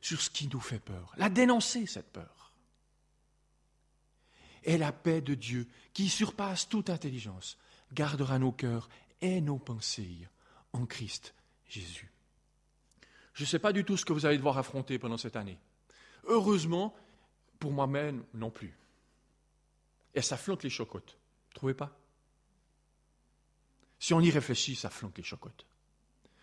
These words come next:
On peut faire des bonnes, euh, résolutions, s'y accrocher, mais ça va pas changer les circonstances.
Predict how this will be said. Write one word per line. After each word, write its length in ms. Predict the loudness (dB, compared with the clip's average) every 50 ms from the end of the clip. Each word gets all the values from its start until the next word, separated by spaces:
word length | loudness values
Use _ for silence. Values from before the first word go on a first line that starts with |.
| -20 -20 -20 -16 -6 -2
On 100 | -2 -2
peut 280 | 2 6 6 8 8
faire 260 | 6 4 2 2 2 2
des 120 | -2 -2
bonnes, 340 | 0 4 4 6 6 6 4
euh, 280 | 2 4 4 4 4
résolutions, 720 | 4 2 2 4 4 2 2 2 2 4 4 4 4 2 -2 -6 -18 -12 -6
s'y 220 | -2 0 4 4
accrocher, 680 | 4 4 4 4 4 4 4 6 4 4 2 2 0 -6 -16 -20 -20 -20 -20 -20 -20 -20 _ _ _ -12
mais 80 | -10 -6
ça 120 | -4 -4
va 60 | -4
pas 140 | -2 -2 -2
changer 300 | -2 0 -4 -2 -2 -2
les 60 | -2
circonstances. 720 | -4 -4 -6 -8 -10 -10 -12 -12 -12 -14 -18 -16 -18 -20